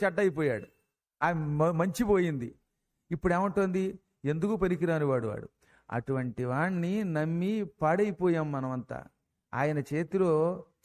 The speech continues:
చెయ్యి పెట్టావు, వాడి జాతకం చూశాడు. సన్యాసాడి జాతకం చూస్తే ఇలాంటి సన్యాస సంబంధాలు తెస్తాడు. అందుకే సంసారంలో ఉన్న మహాత్ముల చేత జాతకం చెప్పించుకోవాలి తప్ప, ఎవడి చేత పడితే వాడి చేత జాతకం చెప్పించుకోకూడదు.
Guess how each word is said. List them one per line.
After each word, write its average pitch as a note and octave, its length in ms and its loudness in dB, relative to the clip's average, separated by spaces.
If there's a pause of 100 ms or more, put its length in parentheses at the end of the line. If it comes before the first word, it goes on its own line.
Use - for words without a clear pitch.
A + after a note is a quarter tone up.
చెయ్యి F#3 160 2
పెట్టావు, D#3+ 500 0 (340)
వాడి D#3 160 2
జాతకం D#3+ 400 0
చూశాడు. C#3 400 2 (280)
సన్యాసాడి G#3+ 580 2
జాతకం G3+ 400 2
చూస్తే A3 240 0
ఇలాంటి F#3+ 220 2
సన్యాస F3 340 0
సంబంధాలు E3 380 2
తెస్తాడు. B2 420 -4 (880)
అందుకే F#3 340 0
సంసారంలో F3+ 720 0
ఉన్న D#3 160 -2
మహాత్ముల E3+ 640 -2
చేత E3 120 0
జాతకం D#3+ 400 0
చెప్పించుకోవాలి D#3 640 -2
తప్ప, C3 260 -2 (480)
ఎవడి E3 320 2
చేత F3+ 100 2
పడితే E3 320 -2
వాడి D3+ 280 0
చేత D3+ 80 -2
జాతకం C#3+ 340 -2
చెప్పించుకోకూడదు. B2+ 800 -4